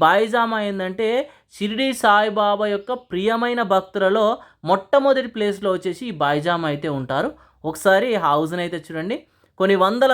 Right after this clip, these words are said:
సంవత్సరాల క్రితం నిర్మించిన హౌస్ ఎంత చక్కగా ఉందో చూడండి. ఈ ప్లేస్లో ఇవన్నిట్లలో మనకు సాయిబాబా యొక్క ఆనవాళ్ళు అయితే స్పష్టంగా కనబడతాయి. షిరిడిలో చూడవలసిన మరొక ప్రదేశం సైకిల్ బాబా ఆశ్రమం. ఈ ఆశ్రమం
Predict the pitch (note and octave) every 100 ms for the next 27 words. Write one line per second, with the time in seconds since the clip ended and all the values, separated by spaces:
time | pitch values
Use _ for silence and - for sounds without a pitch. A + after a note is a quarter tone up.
0 | B3 G3+ A3 A3 A3+ A3 G#3 G#3 G3 F#3
1 | F3+ F#3 E3+ F3+ F3+ C4+ - _ - F3+
2 | C4+ C4+ G3+ A3+ F#3+ G#3 G#3+ G#3+ G3 F#3
3 | F3 E3+ E3 F#3 A#3 - _ - A3+ B3
4 | A3+ A#3+ B3 - B3 B3 G#3 F3+ G#3 A3+
5 | A3 A3 A#3+ C4 - _ F3 F#3 G3+ G3
6 | F#3 F3 A3 A3 A3 A3 A3 G#3+ G#3+ E3+
7 | F3 G3 G3 F#3 F#3 G3+ E3 D#3+ E3+ F3
8 | D#3+ D#3+ D#3 D3+ D#3 F3+ D#4 - - -
9 | A3 C4+ C4+ C4 A#3+ A#3 A3+ G#3+ C4 F#3
10 | A3 A#3 A3+ F#3+ F#3+ A3+ A#3 D#4+ _ -
11 | F3 G3+ B3 A3+ G#3+ G3+ A3 D#3+ D#3+ -
12 | C3+ - _ - C4 C#4+ A#3+ B3 C4 B3